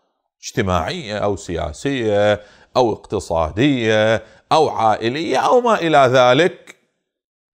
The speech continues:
ينبغي أن تكون هذه الصفة وهذه الميزة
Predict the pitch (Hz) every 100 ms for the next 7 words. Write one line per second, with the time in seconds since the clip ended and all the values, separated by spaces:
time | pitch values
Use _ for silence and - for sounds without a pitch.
0 | _ _ - 147 131 139 202 214 202 151
1 | 143 120 147 190 175 135 147 190 143 107
2 | 101 - 139 - 92 87 120 117 90 90
3 | 82 87 180 135 90 107